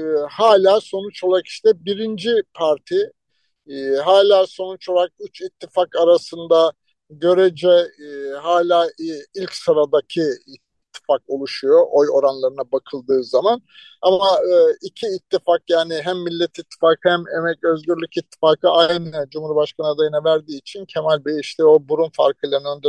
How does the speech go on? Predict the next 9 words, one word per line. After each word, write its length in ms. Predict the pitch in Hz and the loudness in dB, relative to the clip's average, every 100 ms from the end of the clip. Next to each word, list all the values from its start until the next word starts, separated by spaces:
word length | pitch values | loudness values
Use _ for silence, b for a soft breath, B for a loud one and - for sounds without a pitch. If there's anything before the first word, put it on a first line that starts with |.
| - - | -4 -10
tutan 280 | - 135 | -6 -6
şey 240 | 139 - 131 | -4 -4 0
de 60 | |
o 120 | 208 196 | 2 4
birliktelik. 680 | 196 202 - 196 156 - - B B B B B - | 2 0 0 0 0 -8 -20 B B B B B -8
E, 180 | 151 | -2
dolayısıyla 440 | 147 175 180 - 240 | 4 4 4 2 0
bu 220 | 170 196 | 0 -8
gidişat 540 | 185 202 196 - 208 | -8 -8 -10 -6 -6